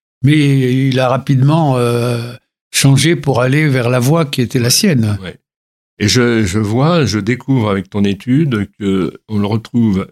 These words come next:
Speaker 2: en faisant des études à Casablanca, au Maroc.
Speaker 1: Oui, et finalement, la famille est allée vivre au Maroc.
Speaker 2: Et puis, euh,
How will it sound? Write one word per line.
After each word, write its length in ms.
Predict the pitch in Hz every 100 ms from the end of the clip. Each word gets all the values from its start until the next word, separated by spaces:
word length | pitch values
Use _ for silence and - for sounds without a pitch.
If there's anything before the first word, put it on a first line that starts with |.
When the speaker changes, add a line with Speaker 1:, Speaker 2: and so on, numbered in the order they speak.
| _ _ _ 107
Speaker 2:
en 300 | 107 104 95 _
faisant 180 | 101 113
des 220 | 101 104
études 260 | 107 - 95
à 40 |
Casablanca, 760 | - 110 110 90 98 95 110 135
au 80 | 107
Maroc. 480 | 104 92 123 139 -
Speaker 1:
Oui, 240 | 170 170
et 200 | 143 143
finalement, 420 | 139 139 139 139
la 100 | 170
famille 320 | 139 139 143 156
est 160 | 135
allée 180 | 139 131
vivre 300 | 131 147 139
au 20 |
Maroc. 200 | 139 123 117
Speaker 2:
Et 60 |
puis, 480 | 107 - 127 127 117
euh, 560 | 107 107 104 104 101